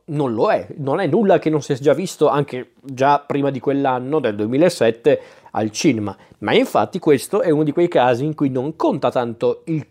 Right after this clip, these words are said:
cosa vediamo sullo schermo, ma il come, perché qua a fare la differenza non è tanto la trama in sé, ma la confezione, la regia e ovviamente gli interpreti. Perché Gray è un mostro con la macchina da presa,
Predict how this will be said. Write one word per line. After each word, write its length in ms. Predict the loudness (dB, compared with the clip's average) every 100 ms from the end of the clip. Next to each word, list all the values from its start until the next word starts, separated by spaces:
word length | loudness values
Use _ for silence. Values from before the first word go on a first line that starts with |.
| _
cosa 380 | 0 2 4 2
vediamo 420 | 2 2 2 0
sullo 200 | -4 -6
schermo, 440 | -4 -4 -4 -4
ma 160 | -6 -6
il 160 | -8 -2
come, 380 | 0 0 -4 -16 -12
perché 240 | -4 0 0
qua 280 | 2 0 0
a 100 | -6
fare 240 | -2 -2
la 120 | -2
differenza 640 | -4 -2 2 2 0 -2 -6
non 140 | -2
è 100 | -2
tanto 320 | 0 -2 0
la 120 | -2 -2
trama 380 | 0 0 -2
in 120 | -6 -8
sé, 460 | -4 -2 0 0 -4 -20 _
ma 360 | -4 -2 -2 -4 _ _ _ _ _ _ -6
la 160 | -4
confezione, 960 | -2 -4 -4 -6 -6 -6 -4 -2 -2 -4 _ _ _
la 120 | 0 2
regia 680 | 2 -2 0 2 0 0
e 180 | -2 0 -2
ovviamente 480 | -4 -4 -6 -10
gli 100 | -12
interpreti. 640 | -8 -2 -2 -2 -12 -16 -20 _ _ _ _ _ -6
Perché 300 | -4 -2 2
Gray 400 | 4 6 6 4
è 100 | 2
un 220 | 2 2
mostro 380 | 0 -2 -4 -2
con 100 | -2
la 60 |
macchina 340 | -4 -6 -8 -10
da 140 | -10
presa, 480 | -10 -10 0 2